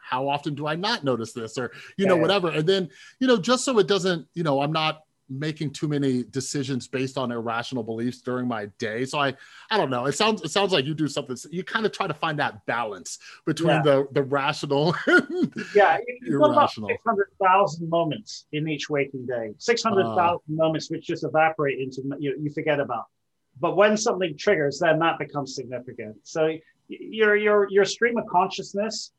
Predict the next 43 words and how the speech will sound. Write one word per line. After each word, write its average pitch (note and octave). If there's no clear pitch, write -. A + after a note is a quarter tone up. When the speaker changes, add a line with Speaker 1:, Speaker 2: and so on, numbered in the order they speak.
Speaker 2:
is D3+
like F3
a E3+
moving E3
window, E3+
and E3
most F#3+
of G#3+
Speaker 1:
Uh. F3+
Speaker 2:
it -
is -
being D#3+
thrown D3+
out, C3
okay? C#3+
But C3+
when E3+
something G#3
flags E3+
up, C#3+
then D3+
that's C#3+
what C#3+
your C#3
memory C3
pays B2
attention A#2
to. G#2+
Uh, A#2+
and F3
it F3+
just F#3+
seems F#3
to E3
be D3
so D3+
unlikely. B2+
And C3
that's, -
that's C#3
kind A#2
Speaker 1:
Yeah. A2
Speaker 2:
of G2